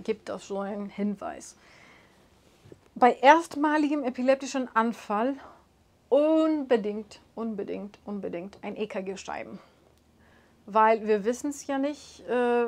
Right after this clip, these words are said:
was die Ursache war. Vielleicht war das Hypoxis getriggert, vielleicht hat der Patient eine Arrhythmie,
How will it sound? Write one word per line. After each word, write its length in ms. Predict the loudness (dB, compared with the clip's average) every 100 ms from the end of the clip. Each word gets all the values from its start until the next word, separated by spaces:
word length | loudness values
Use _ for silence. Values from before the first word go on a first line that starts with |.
| -2
was 260 | -4 -4 -4
die 80 |
Ursache 520 | -4 -2 -2 -4 -4 -2
war. 220 | -2 -4
Vielleicht 600 | -4 -2 -2 -4 -8 -8
war 100 | -6
das 160 | -6
Hypoxis 480 | -8 -4 -4 -4 -10
getriggert, 480 | -10 -8 -4 -2 -2
vielleicht 260 | -4 -8 -8
hat 120 | -10
der 60 |
Patient 300 | -12 -10 -8
eine 160 | -8 -6
Arrhythmie, 540 | -6 -6 -2 -2 -2